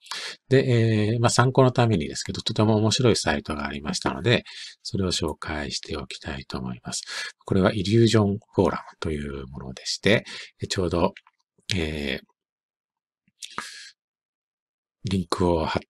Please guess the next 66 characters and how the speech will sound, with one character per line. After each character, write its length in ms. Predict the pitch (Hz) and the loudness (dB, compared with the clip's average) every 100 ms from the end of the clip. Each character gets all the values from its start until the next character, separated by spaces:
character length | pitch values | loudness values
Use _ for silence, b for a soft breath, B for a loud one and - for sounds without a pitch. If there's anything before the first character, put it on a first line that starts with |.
| _ | _
て 240 | 90 82 | 4 4
お 100 | 76 | 0
き 260 | - - 78 | -4 -8 -8
ま 180 | 71 64 | -8 -6
し 280 | - - - | -4 -4 -4
た。 200 | 87 - B B B - - | -6 -6 B B B -14 -8
え 160 | 78 73 71 65 62 62 62 - - 240 - _ _ _ _ - - _ _ _ _ _ _ _ - | -6 -6 -10 -10 -12 -14 -16 -18 -20 -20 -20 _ _ _ _ -20 -20 _ _ _ _ _ _ _ -20
ー、 20 | |
で 80 | - | -4
す 80 | - | 0
ね、 60 | 117 | 2
コ 140 | 98 | 2
ン 40 | |
ピ 120 | - 87 | 2 2
ュ 20 | |
ー 20 | |
タ 120 | 82 | 2
ー 20 | |
リ 120 | 82 - | -2 -2
テ 100 | 90 | -2
ラ 120 | 73 | 0
シ 480 | - 90 71 73 _ - | -2 -4 -6 -8 _ -16
ー 40 | |
の 60 | 87 | -12
と 120 | - | -8
こ 120 | - | -6
ろ 120 | 87 | -2
の 200 | 120 123 - | 2 2 0
人 180 | 85 78 | -8 -8
間 200 | 78 65 | -8 -10
と 180 | - - B B B B - | -6 -8 B B B B -18
コ 120 | - 67 | -12 -10
ン 40 | |
ピ 140 | - - | -8 -10
ュ 20 | |
ー 40 | |
タ 100 | - | -10
ー 100 | - | -14
で 60 | - | -10
す 120 | - | 0
ね。 200 | 117 131 B B _ - | 2 2 B B _ -8
え 40 | |
ー、 20 | 87 | -8
こ 140 | - | -4
こ 100 | - | -4
の 160 | 80 76 | -4 -6
と 160 | - | -10
こ 160 | - 80 | -10 -10
ろ 140 | 78 | -6
に、 760 | 85 110 - - 78 71 67 65 | -2 -2 -2 -8 -8 -8 -10 -10
こ 100 | - | -10
れ 60 | - | -6
で 60 | |
す。 140 | - - | -6 -4
イ 40 | |
リ 80 | 90 | -4
ュ 40 | 87 | -4
ー 20 | |
ジ 100 | 80 | -6
ョ 40 | |
ン 20 | - | -8
フ 60 | |
ォ 40 | 78 | -10
ー 20 | |
ラ 80 | |
ム。 60 | - | -10